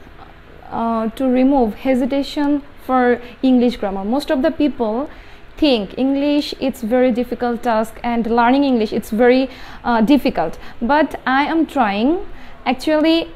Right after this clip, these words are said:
to remove these hesitation. And at first, if you want to learn English properly, you have to learn English grammar properly, and this is very important.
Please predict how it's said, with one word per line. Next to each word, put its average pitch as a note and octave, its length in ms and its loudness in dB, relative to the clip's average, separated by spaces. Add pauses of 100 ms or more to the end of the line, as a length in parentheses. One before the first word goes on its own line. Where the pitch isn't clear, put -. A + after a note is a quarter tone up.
(160)
to E4 200 6
remove C#4+ 640 4
these C#4+ 260 10
hesitation. A3+ 840 0 (600)
And A3+ 400 2 (120)
at B3+ 180 2
first, - 440 -2 (440)
if D#4+ 200 6
you E4+ 120 6
want B3+ 340 2
to D#4+ 60 0
learn B3+ 220 4
English G#3+ 400 0
properly, G#3+ 520 2 (220)
you E4+ 540 6 (260)
have C#4 500 2
to D#4 140 0
learn A#3+ 640 4
English C4+ 380 2 (120)
grammar A#3 360 2
properly, F3 600 -2 (280)
and A3+ 240 2
this A#3+ 160 2
is C4+ 140 2
very G#3+ 220 0
important. F#3 600 -6